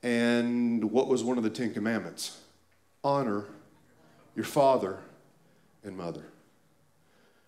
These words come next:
This is about as disgraceful as it gets. This request, I mean, I mean, I'm, I'm trying to get you into the context where, where you would feel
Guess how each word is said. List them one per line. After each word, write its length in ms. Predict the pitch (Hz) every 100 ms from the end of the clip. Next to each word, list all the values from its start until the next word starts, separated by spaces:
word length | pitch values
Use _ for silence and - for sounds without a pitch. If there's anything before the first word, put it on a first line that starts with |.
| _ _ - -
This 180 | 151 175
is 100 | 165
about 340 | 147 147 135
as 140 | 123 98
disgraceful 720 | 101 - - 120 113 - 98
as 100 | 85
it 120 | -
gets. 360 | 87 - - - - _ _ _ _ - - -
This 520 | 117 160 233 214 -
request, 680 | 208 208 - 175 175 175 170
I 60 | 170
mean, 220 | 156 156
I 40 |
mean, 260 | 147 139 143
I'm, 220 | 165 - 147
I'm 80 | -
trying 260 | 185 208
to 60 | 139
get 300 | - 160 -
you 140 | 143 143
into 240 | 156 165
the 80 | 156
context 720 | 156 156 160 160 160 165 -
where, 180 | 131 113 - -
where 100 | 123
you 180 | 123 160
would 120 | -
feel 840 | - 151 160 175 175 175 175